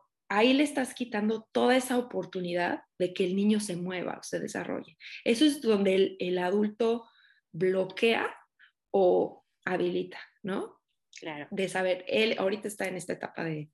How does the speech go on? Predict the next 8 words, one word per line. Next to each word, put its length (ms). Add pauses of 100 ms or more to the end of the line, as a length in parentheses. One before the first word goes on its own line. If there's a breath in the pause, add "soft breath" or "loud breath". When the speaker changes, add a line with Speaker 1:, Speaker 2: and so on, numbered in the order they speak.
(460 loud breath)
Speaker 1:
de 440
interés, 600
entonces 500 (120)
te 100
puedes 240
ir 160
por 140
ahí. 260